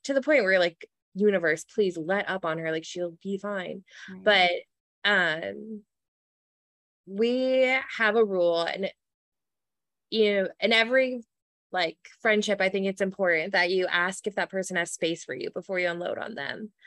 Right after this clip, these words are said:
Speaker 2: Yeah.
Speaker 1: So, like, if she needs to vent about something bad that happened, she'll be like, "Hey, do you have, like, space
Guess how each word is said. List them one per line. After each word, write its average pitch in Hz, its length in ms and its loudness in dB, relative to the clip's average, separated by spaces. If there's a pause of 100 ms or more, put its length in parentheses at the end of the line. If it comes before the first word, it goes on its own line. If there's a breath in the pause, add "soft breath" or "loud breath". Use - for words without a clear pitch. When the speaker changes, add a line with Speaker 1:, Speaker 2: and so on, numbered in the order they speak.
Speaker 2:
Yeah. 202 260 -20
Speaker 1:
So, 208 280 4
like, 175 280 4
if 196 120 -4
she 226 180 -2
needs 208 200 6
to 202 80 0
vent 185 200 2
about 175 220 -2
something 180 220 -2
bad 156 260 0
that 175 100 -4
happened, 165 380 -8
she'll 175 120 -10
be 180 60 0
like, 185 120 -2
"Hey, 208 300 2
do 208 100 -4
you 226 60 2
have, 226 200 0
like, 220 200 0 (180)
space - 440 -6